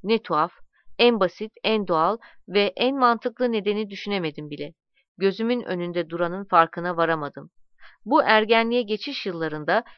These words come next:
genç kızların doğasında var olan aşık olma gereksinimini anlayamadım. Bunun şimdi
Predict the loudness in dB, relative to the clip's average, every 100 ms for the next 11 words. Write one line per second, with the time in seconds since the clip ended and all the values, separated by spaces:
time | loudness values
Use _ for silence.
0 | -16 0 0 2 0 2 2 2 4 4
1 | 2 -2 -2 0 4 4 4 -2 -4 -6
2 | -10 -20 _ 2 2 0 2 2 2 -2
3 | -2 -4 -8 -10 -8 -8 -4 0 0 0
4 | -4 -4 -8 -14 -20 _ _ _ -20 -20
5 | -4 0 0 0 -4 -4 -4 -4